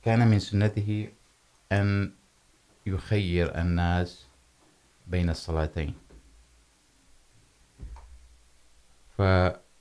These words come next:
آه، يخير الناس بين حضور صلاة الجمعة وإقامة صلاة الظهر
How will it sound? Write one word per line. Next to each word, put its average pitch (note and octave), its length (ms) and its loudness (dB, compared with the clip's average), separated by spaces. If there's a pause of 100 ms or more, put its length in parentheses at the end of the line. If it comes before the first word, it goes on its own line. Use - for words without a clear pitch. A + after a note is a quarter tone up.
(120)
آه، F2+ 500 4
يخير G2 520 4
الناس F2+ 460 2
بين E2+ 280 2
حضور E2 280 0
صلاة F2 340 0
الجمعة E2 360 0
وإقامة G#2+ 560 2
صلاة E2 360 0
الظهر D2 360 -4